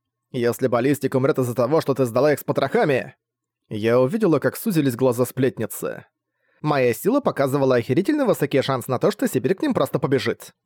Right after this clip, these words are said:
Восемьдесят-девяносто процентов». «Значит, ошиблась твоя сила, разве нет?»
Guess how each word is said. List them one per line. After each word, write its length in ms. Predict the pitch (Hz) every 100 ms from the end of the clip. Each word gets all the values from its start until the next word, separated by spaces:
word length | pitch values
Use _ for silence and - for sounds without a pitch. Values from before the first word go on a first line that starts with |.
| _ -
Восемьдесят-девяносто 1000 | 135 127 - 185 254 311 294 202 -
процентов». 680 | 127 143 143 117 107 - - _ _ _ _ _ _
«Значит, 500 | - 101 120 131 143
ошиблась 460 | 143 - 160 143 131
твоя 300 | 139 131 127
сила, 260 | 156 139
разве 260 | 123 120 151
нет?» 340 | 165 220 -